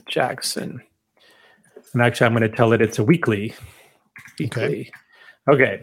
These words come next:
Speaker 1: So write a hundred-word introduction to a weekly technology podcast called Brothers in Tech with host Brian Jackson and Alan Jackson. That's
Speaker 2: All right.
Speaker 1: what I
Speaker 2: Here we
Speaker 1: told,
Speaker 2: go.
Speaker 1: told it to do.
Speaker 2: Mm-hmm. Yep.
Speaker 1: Let's see what we get.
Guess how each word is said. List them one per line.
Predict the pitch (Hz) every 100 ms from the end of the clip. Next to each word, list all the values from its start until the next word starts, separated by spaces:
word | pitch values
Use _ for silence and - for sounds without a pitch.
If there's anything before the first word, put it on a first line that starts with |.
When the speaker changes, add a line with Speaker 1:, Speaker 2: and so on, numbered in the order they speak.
| - -
Speaker 1:
So | -
write | 113 147 185
a |
hundred-word | 131 165 160 139 127
introduction | 127 131 123 120 - 110
to | - 113
a |
weekly | 107 156 - 127
technology | - 123 123 117 104
podcast | 101 110 104 110 101 -
called | 107 98
Brothers | 98 123 127
in | 131 117
Tech | - 104 - -
with | 110
host | - 123 110 -
Brian | 120 117 123 120
Jackson | 120 113 120
and | 104
Alan | 101 101
Jackson. | 95 98 - - _ _ _ _ _ -
That's | 135 135
Speaker 2:
All |
right. | 131
Speaker 1:
what | 131
I | 127
Speaker 2:
Here | 120
we |
Speaker 1:
told, | 120 113 95
Speaker 2:
go. | 113
Speaker 1:
told | - 113 113
it |
to | 104
do. | 98 87
Speaker 2:
Mm-hmm. | 120 117 160 - - -
Yep. | 120 139 -
Speaker 1:
Let's | 139
see | -
what | 110 107
we | 98
get. | 95 -